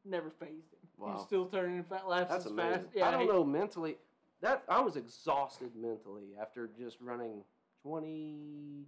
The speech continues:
Speaker 2: twenty-five laps maybe.
Speaker 1: Yeah.
Speaker 2: And different.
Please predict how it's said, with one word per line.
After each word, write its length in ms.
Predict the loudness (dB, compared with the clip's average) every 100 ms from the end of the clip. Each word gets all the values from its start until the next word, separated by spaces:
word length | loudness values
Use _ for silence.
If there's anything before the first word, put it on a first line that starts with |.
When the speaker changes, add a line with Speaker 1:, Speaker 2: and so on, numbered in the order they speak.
| _
Speaker 2:
twenty-five 760 | -10 -10 -14 _ -8 -8 -8 -8
laps 300 | -8 -10 _
maybe. 300 | -6 -6 -4 0
Speaker 1:
Yeah. 200 | 0 0 -6 _ -6
Speaker 2:
And 180 | -4 2
different. 420 | 2 4 0